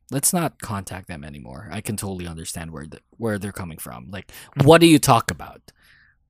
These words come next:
Paano mo hindi madadamage yung group na sobrang minamahal mo if you talk about something as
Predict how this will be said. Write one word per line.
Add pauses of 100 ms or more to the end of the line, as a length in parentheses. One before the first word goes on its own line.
(140)
Paano
mo
hindi
madadamage
yung
group
na
sobrang
minamahal
mo (420)
if
you
talk
about
something
as